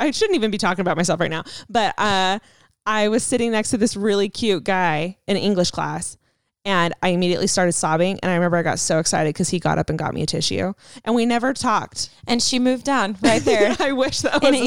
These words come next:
Speaker 1: story.
Speaker 2: English one oh one.
Speaker 1: But I,
Speaker 2: <laughs>
Speaker 1: it, like, I didn't even date him that long. And I was shocked by the tears that came because
Speaker 2: Yeah.
Speaker 1: I'm, I'm genuinely mean this one hundred percent.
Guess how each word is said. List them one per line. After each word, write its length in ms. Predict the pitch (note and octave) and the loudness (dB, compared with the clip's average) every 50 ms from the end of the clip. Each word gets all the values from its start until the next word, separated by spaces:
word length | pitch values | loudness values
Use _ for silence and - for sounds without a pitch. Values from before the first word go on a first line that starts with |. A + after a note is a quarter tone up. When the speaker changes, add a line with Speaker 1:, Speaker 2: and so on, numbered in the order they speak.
| A#3+ | 0
Speaker 1:
story. 160 | C4+ C4+ G#3+ G3+ | 2 4 4 4
Speaker 2:
English 160 | D4 - - C4+ | 2 0 0 0
one 180 | B3 A3 G#3+ A3 | 0 0 2 2
oh 100 | A3+ A3+ | 2 2
one. 200 | G#3+ G3+ F#3+ G3 | 2 2 2 2
Speaker 1:
But 180 | C#4 C#4 - - | 2 2 0 0
I, 260 | - - B4 - F4 - | 0 0 0 2 0 0
Speaker 2:
<laughs> 40 | - | 2
Speaker 1:
it, 260 | - B4+ B4 - C#4+ - | 2 2 2 0 -2 -2
like, 180 | C#4+ C4 - - - | -2 -2 -4 -4 -4
I 380 | - A#3+ B3+ C4 D4 D#4 C#4+ - - - | -2 0 2 2 0 0 -4 -6 -8 -4
didn't 280 | - C4+ C4 D4 B3 - | -2 0 0 0 0 0
even 260 | B3+ C4 B3+ B3+ A#3 | -2 0 2 2 2
date 220 | E3+ F#3 G#3+ C4 G3+ | 2 0 0 0 0
him 120 | F#3 F3+ F3 | 0 2 2
that 180 | E3+ D3+ - | 0 0 0
long. 300 | D3 D#3 D3 C#3+ D#3 E3+ - - - - - | -2 -2 -2 -4 -4 -8 -12 -14 -8 -2 -2
And 100 | G#3+ - | 0 0
I 180 | - G3+ G3+ G#3+ | 0 0 0 0
was 160 | A#3 B3+ A#3 | 2 0 0
shocked 580 | - - - - G3 F3 D#3 - - - - - | 0 -2 -2 0 2 2 2 0 -4 -10 -4 0
by 100 | - F#3+ F3+ | 0 2 2
the 100 | E3 F3 | 0 -2
tears 380 | - - - F#3+ F3 D#3+ D#3+ - | -4 -4 -2 0 0 0 -2 -4
that 140 | - - - | -6 -10 -8
came 380 | - D#3+ - - - - G#3 - | -10 -10 -10 -10 -12 -16 -12 -8
because 240 | - A3 - B3 G#3 | -8 -4 -2 -2 2
Speaker 2:
Yeah. 140 | - E3+ A3 | 4 4 2
Speaker 1:
I'm, 160 | A3+ - - - | 2 0 -2 0
I'm 160 | A#3 B3+ A#3 F#3 | 0 0 0 0
genuinely 680 | - F#3+ F#3 G3+ G#3 G#3 A3 A3 A3+ A#3 A#3+ B3+ C4 - - | 0 0 0 0 0 2 2 2 0 0 0 0 -2 -4 -6
mean 300 | - G3 F#3+ F#3 F#3 F#3+ | -6 -4 -2 0 2 4
this 240 | F#3+ G3 G3 - - | 4 4 2 0 -2
one 160 | - G3 F#3+ F3 | -2 0 2 2
hundred 200 | F#3 E3+ F3 F3+ | 0 0 0 -2
percent. 320 | F3+ - F3+ D#3+ - | -2 -2 -2 -2 -4